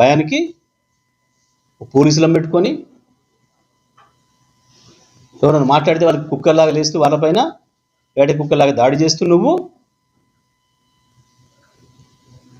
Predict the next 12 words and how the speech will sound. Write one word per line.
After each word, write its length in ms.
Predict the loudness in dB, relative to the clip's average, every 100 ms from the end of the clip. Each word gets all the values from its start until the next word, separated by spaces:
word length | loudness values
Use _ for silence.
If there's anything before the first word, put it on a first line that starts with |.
| _ _ _ _ _ _ _ -20 _ _ _ _ _ _ _ _ _ -2
ఇవేవి 440 | 0 2 0 2 2
భయపెట్టేయలేవు, 560 | 2 0 0 0 0 -2 -2
ఇవేవి 200 | 0 2
ఆపలేవు. 320 | 0 0 -2 -4 _ _ _ _ _ _ _ _ _ -8
ఈ 80 | -2 2
చిల్లర 220 | 2 2
దాడులు, 320 | 2 2 0 -2 -4 -14 _ _ _ _ _ _ _ _ _ _ _ -2
నీ 100 | 2 4
వెకిలి 200 | 2 2 0
మాటలు, 240 | 0 0 0
వెకిలి 220 | 0 0 2
చేష్టలు 380 | 0 2 0